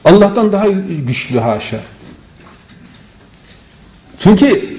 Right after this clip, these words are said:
Allah'tan kaçıp peygambere sığınıyorlar. Hem de kim sığınıyor? Nebiler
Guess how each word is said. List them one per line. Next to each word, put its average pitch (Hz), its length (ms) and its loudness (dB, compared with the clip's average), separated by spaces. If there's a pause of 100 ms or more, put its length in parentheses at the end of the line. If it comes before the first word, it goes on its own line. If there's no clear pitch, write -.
Allah'tan 196 460 4
kaçıp 233 320 -2
peygambere 262 460 2
sığınıyorlar. 110 680 -4 (1040)
Hem 190 140 4
de 254 100 4
kim 285 180 2
sığınıyor? 254 460 -2 (1300)
Nebiler 160 580 2